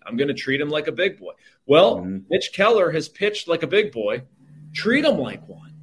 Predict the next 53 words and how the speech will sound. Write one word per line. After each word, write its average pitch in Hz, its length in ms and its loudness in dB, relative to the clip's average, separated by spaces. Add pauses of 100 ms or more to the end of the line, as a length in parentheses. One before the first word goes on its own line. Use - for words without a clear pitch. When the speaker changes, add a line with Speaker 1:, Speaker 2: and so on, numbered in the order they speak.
(120)
Speaker 1:
You 143 100 -2
know, 180 140 6
Speaker 2:
Yeah. 202 120 4
Speaker 1:
those - 120 2
guys 233 280 -4
aren't 233 140 -6
taken 233 300 -2
out 247 200 -2
after 180 320 -4
eighty-four 127 520 -2
pitches. 113 580 -10 (380)
Um, 107 480 -4 (220)
you 147 120 -10
know, 131 100 -4
I 131 60 -2
guess 139 220 -2
that's 131 160 -4
a 120 80 -4
Rays 120 340 -2
thing. 135 200 -4
You 117 80 -6
could 117 140 -16
sort 127 180 -6
of 110 80 -10
dial 117 260 0
it - 100 -6
back 110 240 -2
to 113 60 -14
Blake 113 320 -4
Snell 110 320 -4
a 110 60 -4
couple 110 260 -12
years 107 260 -6
ago 110 280 0
in 107 80 -6
the 104 60 -8
World 107 280 -4
Series. 131 420 2
But 107 240 -10 (320)
I 135 120 4
just, 139 200 0
man, 139 380 0
I 143 120 4
don't 139 180 0
like 117 240 -4
it. 113 280 -6
It's 127 160 -8
my 135 160 0
ace. 131 420 0
I'm 120 160 -4
rolling 120 300 0
with 113 140 -4
him. 95 240 -10